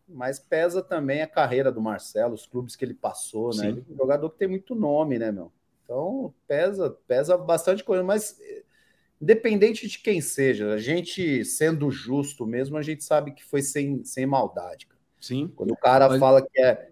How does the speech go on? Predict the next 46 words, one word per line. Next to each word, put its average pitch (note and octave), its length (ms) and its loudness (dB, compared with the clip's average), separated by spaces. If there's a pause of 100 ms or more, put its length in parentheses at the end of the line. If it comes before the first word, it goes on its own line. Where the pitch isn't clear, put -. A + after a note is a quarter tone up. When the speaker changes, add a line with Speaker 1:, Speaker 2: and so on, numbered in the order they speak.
(100)
Speaker 1:
o - 200 -12
pessoa G3 440 2
que G3 80 -14
falar D#3 360 8
que D3+ 160 -2
é C#3+ 80 6
maldade, C3+ 680 2
é, C#3+ 340 2
é, C3 180 -8
na C3+ 220 2
boa, C3 320 4
eu C#3 80 6
acho C3+ 220 4
que - 60 -2
é C#3+ 40 0
muita C#3 380 -4
injustiça, A#2 600 -10
porque C3+ 280 -4
ali D3+ 280 2
é, E3 340 2 (400)
cara, F3+ 220 2
é - 40 8
um C#3+ 120 2
lance E3 540 0
normal D#3 680 4
de, C#3+ 340 -4
de C3 140 -8
movimento, C3 640 -2
é - 20 4
um C3+ 60 0
movimento D3 560 -2
normal D3+ 800 4 (300)
pra C#3+ 140 4
quem D#3 340 -4
dá, C3 160 -6 (260)
pro D#3+ 140 -2
drible D3 460 2
que C3+ 100 -8
ele A#2 140 0
deu. G2 280 -6 (560)
Pro E3+ 140 2
drible B3+ 360 4
que - 80 -4
o A3 40 0
Marcelo D#3+ 500 4
deu, D#3 380 2